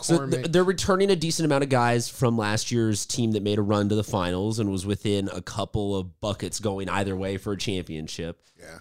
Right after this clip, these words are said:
Speaker 1: So
Speaker 2: But it's,
Speaker 1: it
Speaker 2: it's
Speaker 1: seem-, well, I was just gonna say, it seems like they have the experience,
Speaker 2: Mm-hmm.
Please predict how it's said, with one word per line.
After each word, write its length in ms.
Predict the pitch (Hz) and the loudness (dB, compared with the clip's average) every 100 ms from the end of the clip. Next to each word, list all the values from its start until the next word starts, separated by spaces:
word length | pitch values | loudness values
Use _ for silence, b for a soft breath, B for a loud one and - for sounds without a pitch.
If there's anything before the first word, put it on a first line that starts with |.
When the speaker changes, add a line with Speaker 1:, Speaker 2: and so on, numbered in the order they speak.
| _ | _
Speaker 1:
So 840 | - - 139 135 127 123 117 113 | -8 0 2 4 2 0 0 -2
Speaker 2:
But 100 | 113 | -4
it's, 280 | 98 - - _ _ | -8 -12 -14 _ _
Speaker 1:
it 60 | 151 | -8
Speaker 2:
it's 100 | - | -4
Speaker 1:
seem-, 260 | - 180 185 | -2 -2 0
well, 120 | 151 | 2
I 60 | 165 | 2
was 80 | |
just 200 | 165 151 | 2 -4
gonna 100 | - | -4
say, 140 | 139 123 | -2 0
it 80 | 110 | 0
seems 260 | 160 185 | -2 0
like 180 | 147 127 | 0 0
they 120 | 117 | -2
have 480 | 117 104 101 98 95 | -2 -2 -4 -6 -8
the 80 | - | -8
experience, 680 | - - 101 135 175 - - | -6 -4 -2 -2 -4 -8 -10
Speaker 2:
Mm-hmm. 200 | 95 98 | -18 -20